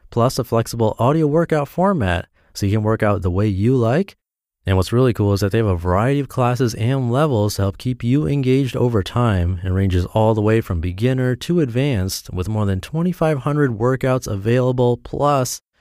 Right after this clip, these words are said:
thirty or more new classes being added every week.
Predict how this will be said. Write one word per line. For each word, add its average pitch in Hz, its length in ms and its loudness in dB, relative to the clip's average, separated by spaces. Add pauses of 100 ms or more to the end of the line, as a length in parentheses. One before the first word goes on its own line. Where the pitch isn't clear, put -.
(180)
thirty 131 260 2
or 131 300 2
more 123 280 0
new 117 160 2
classes 113 420 -2
being 110 220 -4
added 110 360 0 (100)
every 143 320 2
week. 90 400 0